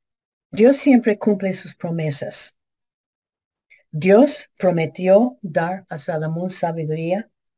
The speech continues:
y dio sabiduría a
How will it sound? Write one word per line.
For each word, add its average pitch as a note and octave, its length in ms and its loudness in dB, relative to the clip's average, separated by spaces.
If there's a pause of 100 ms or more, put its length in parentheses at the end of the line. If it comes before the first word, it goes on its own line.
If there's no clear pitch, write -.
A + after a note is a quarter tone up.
(160)
y D3+ 160 -8
dio D#3+ 260 0
sabiduría D3+ 720 -4 (560)
a E3+ 300 -4